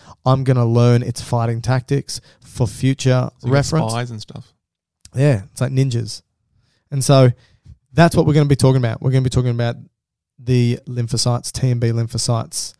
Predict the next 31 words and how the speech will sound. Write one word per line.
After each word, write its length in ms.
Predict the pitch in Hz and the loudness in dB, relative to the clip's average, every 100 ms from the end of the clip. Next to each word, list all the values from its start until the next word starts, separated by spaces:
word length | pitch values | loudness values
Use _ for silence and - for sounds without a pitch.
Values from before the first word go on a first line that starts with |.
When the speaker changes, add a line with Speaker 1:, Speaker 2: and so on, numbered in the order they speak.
| _ | _
Speaker 1:
We're 80 | 127 | -6
gonna 120 | 123 | -4
be 100 | 117 | -4
talking 280 | 113 120 120 | -2 -2 -2
about 300 | 117 117 117 - - - _ | 0 0 -2 -8 -20 -20 _
how 380 | - 123 120 | 0 2 4
we 160 | 117 120 | 2 2
have 280 | 113 107 - _ - | 2 0 -6 _ -6
produce 460 | 131 117 120 113 - | -4 0 0 0 -2
immunological 640 | 127 120 117 113 107 120 | -4 -2 -2 -2 -2 -2
memory, 480 | 127 156 170 165 165 | 0 2 2 0 -2
and 80 | 123 | -4
we're 80 | 120 | -2
gonna 140 | 117 | -4
talk 240 | - 117 | -2 -4
about 220 | 117 113 107 | -2 -4 -2
how 120 | 120 | -2
this 260 | 117 110 - - _ | -2 -4 -8 -18 _
occurs 540 | 127 - 117 113 113 - _ | -10 -2 0 0 -2 -6 _
Speaker 2:
And 80 | 143 | -8
that 100 | 165 | -4
might 220 | 156 143 | -2 0
Speaker 1:
from 140 | 135 127 | 0 0
the 40 | |
bone 280 | 117 131 131 | 4 4 4
marrow 200 | 131 131 | 2 0
and 200 | 135 127 | -2 -2
at 60 | 123 | -2
the 60 | 123 | -4
lymph 240 | 120 - | -6 -6
nodes. 320 | 104 - - | -8 -8 -12